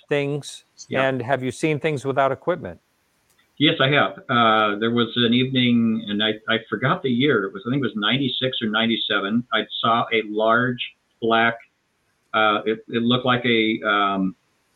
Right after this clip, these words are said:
Speaker 2: you know, like a stealth bomber. And it flew overhead, uh, over my house, and it was, uh, only at about maybe three, four hundred feet altitude.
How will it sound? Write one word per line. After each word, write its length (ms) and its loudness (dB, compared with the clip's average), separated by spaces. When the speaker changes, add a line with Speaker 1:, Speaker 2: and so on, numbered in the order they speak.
Speaker 2:
you 100 -12
know, 100 -2
like 140 2
a 120 -2
stealth 360 2
bomber. 400 0
And 140 4
it 180 -2
flew 260 4
overhead, 580 4
uh, 380 4
over 160 2
my 180 4
house, 380 2
and 580 0
it 180 -2
was, 320 0
uh, 380 2
only 380 2
at 80 4
about 420 2
maybe 720 2
three, 300 2
four 260 -2
hundred 240 -2
feet 220 -2
altitude. 600 -2